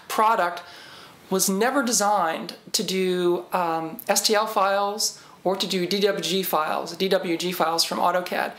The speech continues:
which is my huge frustration with the Shaper Origin, because it was only main, meant to be, uh, driven by vector files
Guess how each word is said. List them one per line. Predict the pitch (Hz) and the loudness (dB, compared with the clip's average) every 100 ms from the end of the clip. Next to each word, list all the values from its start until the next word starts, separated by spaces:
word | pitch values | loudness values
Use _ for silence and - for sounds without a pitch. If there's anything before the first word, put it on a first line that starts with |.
| - - - - | -14 -18 -14 -2
which | 220 240 | 2 2
is | 233 208 | 2 2
my | 196 | 2
huge | 196 269 277 - | 2 2 2 2
frustration | 226 208 196 214 - 170 170 - - - | 0 0 2 2 0 -2 -6 -12 -20 -4
with | 185 190 | -2 2
the | 190 | 2
Shaper | 202 196 | 2 2
Origin, | 180 202 170 165 | 2 2 0 -2
because | 170 170 | 0 0
it | - | 0
was | 165 185 | 0 2
only | 202 247 | 2 2
main, | 202 190 190 196 - - | 0 0 -2 -8 -16 -2
meant | 196 208 214 - | 0 2 0 0
to | 214 | 0
be, | 196 190 185 185 - - - - | 0 -2 -2 -4 -8 -18 -6 -2
uh, | 185 | 2
driven | 185 220 220 190 | 4 2 2 2
by | 175 165 | 2 2
vector | 170 254 - | 2 0 -2
files | 226 196 180 175 180 175 - | 0 2 2 2 2 0 -2